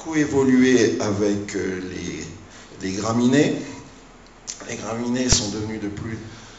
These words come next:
des grains de plus en plus gros. Vous voyez la raison, c'est qu'elles utilisent les animaux pour les transporter.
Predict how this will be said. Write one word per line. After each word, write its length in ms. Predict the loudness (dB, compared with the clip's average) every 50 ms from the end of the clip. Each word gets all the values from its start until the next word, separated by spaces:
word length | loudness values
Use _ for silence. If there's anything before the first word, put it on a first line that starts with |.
| -20 -20 -20 -18 -12 -10
des 80 | -10 -8
grains 400 | -8 -6 -6 -4 -4 -4 -2 -2
de 120 | 0 0
plus 260 | 0 2 2 2 2
en 80 | 2 0
plus 220 | 0 -2 -2 -2
gros. 380 | 0 2 6 6 6 6 6 2
Vous 140 | -2 -2 -4 -4
voyez 220 | -2 -2 -2 0
la 140 | 0 0 0
raison, 400 | -2 -2 -2 0 0 0 -2 -2 -4 -10 -14 -16 -18 -20 -20 -20 -20 -20 -20 -20 -20 -20 -20 -20 -20 -20 -20 -20 -20 -20 -16 -6
c'est 300 | -2 0 0 0 0 -2
qu'elles 480 | 0 2 4 6 6 6 6 4 2 2
utilisent 680 | 0 0 0 -2 -2 0 4 6 6 6 6 6 2 -2 -6 -8 -10 -12 -14 -16 -16 -12 -8 -4
les 200 | -2 -2 0 0
animaux 380 | -2 -2 -2 -2 -2 -2 -2
pour 180 | 0 0 0 0
les 80 | -2
transporter. 680 | -4 -4 -6 -4 -2 -2 -2 -2 -2 -2 -4 -6 -6